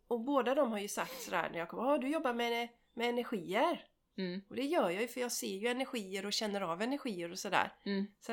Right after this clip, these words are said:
Speaker 1: men när du träffar någon, vi kommer ju prata lite senare om det här med tid, Jenny.
Speaker 2: Mm.
Speaker 1: Alltså, i den här spirituella, när vi inte har kroppen längre,
Speaker 2: Ja.
Speaker 1: så finns ju inte den här linjära tiden.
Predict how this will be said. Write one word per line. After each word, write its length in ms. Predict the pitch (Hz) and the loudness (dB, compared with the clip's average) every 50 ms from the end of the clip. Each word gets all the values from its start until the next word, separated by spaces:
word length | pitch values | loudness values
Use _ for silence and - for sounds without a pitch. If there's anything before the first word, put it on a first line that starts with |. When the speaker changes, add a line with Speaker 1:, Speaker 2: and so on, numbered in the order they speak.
| 226 - | -4 -2
Speaker 1:
men 280 | 233 240 247 254 247 240 - - - - - _ - | 0 0 0 0 -2 -6 -10 -18 -20 -20 -20 _ -4
när 180 | 233 233 240 | -2 0 0
du 160 | 233 269 269 | 0 0 -2
träffar 640 | 269 - - - 330 302 - - - - 240 240 285 | -4 -4 -2 -2 -2 -2 -2 -4 -2 0 2 2 4
någon, 440 | 349 403 330 247 208 202 208 214 208 - _ _ _ _ _ _ _ _ _ - - - _ _ _ _ _ - | 4 4 4 4 4 4 2 0 -4 -8 _ _ _ _ _ _ _ _ _ -20 -20 -20 _ _ _ _ _ -14
vi 80 | 226 | -8
kommer 180 | - - 240 262 | -4 -2 -2 0
ju 40 | 254 | 0
prata 240 | 269 269 233 - 233 | 0 0 0 0 -2
lite 240 | 220 220 220 220 208 | -4 -4 -4 -4 -4
senare 440 | - - - 220 208 190 180 175 180 | -4 -2 -2 -2 -2 -2 -2 -2 -4
om 160 | 185 196 196 | -4 -4 -4
det 60 | 196 | -4
här 100 | 190 196 | -4 -4
med 140 | 185 180 - | -4 -6 -4
tid, 360 | - - 302 285 226 - - | 0 2 2 2 2 0 -2
Jenny. 340 | - 60 - - - - - - - | -4 -4 -4 -4 -6 -6 -8 -8 -4
Speaker 2:
Mm. 240 | 202 190 180 185 202 - _ _ - | -4 -2 -2 -2 -4 -8 _ _ -8
Speaker 1:
Alltså, 360 | - 202 196 - 196 190 185 185 - _ _ _ _ _ _ - | -6 -6 -4 -4 -4 -4 -6 -6 -10 _ _ _ _ _ _ -2
i 280 | 247 254 262 262 247 - - | 0 0 2 2 0 -2 -4
den 220 | - 226 233 233 | -4 -4 -2 -2
här 80 | 220 208 | -2 -2
spirituella, 640 | - - - 214 220 214 - 233 208 190 202 233 247 | -2 -2 -4 -6 -6 -4 -4 -2 -2 0 -2 -2 -2
när 200 | - 226 220 208 | -2 -2 0 0
vi 100 | 214 233 | 0 0
inte 160 | 220 214 214 | 0 0 -2
har 100 | 214 208 | -2 -2
kroppen 520 | - - 233 214 - _ - 254 269 269 | -4 -4 -8 -8 -8 _ -2 0 2 2
längre, 400 | 254 202 170 165 165 165 120 - - | 2 0 0 0 -2 -2 -2 -2 0
Speaker 2:
Ja. 220 | - 196 196 190 220 | 2 4 4 4 4
Speaker 1:
så 100 | - 226 | 2 0
finns 380 | - - 262 220 190 185 - | 0 2 2 2 2 0 0
ju 40 | 247 | -2
inte 140 | 233 220 214 | -2 0 -2
den 140 | 190 202 202 | -2 -2 -2
här 120 | 202 175 | -2 -2
linjära 560 | 175 180 185 208 233 226 196 180 190 220 254 | -2 -2 0 2 2 2 2 0 0 -2 -2
tiden. 560 | 277 - 294 240 170 160 - 156 113 - 202 | -2 -2 -2 -2 -2 0 -2 -2 -2 -4 -6